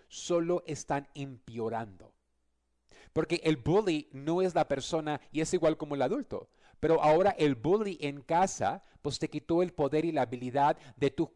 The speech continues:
conversar, de tú participar. Y lo estamos viendo. O sea, mi-, ayer platicaba con mi hija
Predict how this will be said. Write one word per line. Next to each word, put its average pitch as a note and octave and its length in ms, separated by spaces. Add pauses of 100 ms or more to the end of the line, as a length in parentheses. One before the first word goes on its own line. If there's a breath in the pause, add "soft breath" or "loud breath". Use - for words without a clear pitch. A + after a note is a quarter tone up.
(120)
conversar, C#3 800 (180 loud breath)
de C3+ 140
tú E3 260
participar. C3+ 880
Y C3+ 80
lo E3 80
estamos C4 400
viendo. D#3 300
O - 20
sea, A#2+ 140
mi-, C#3 160
ayer C#3+ 320
platicaba D#3 500
con A2+ 160
mi G2+ 140
hija F#2+ 280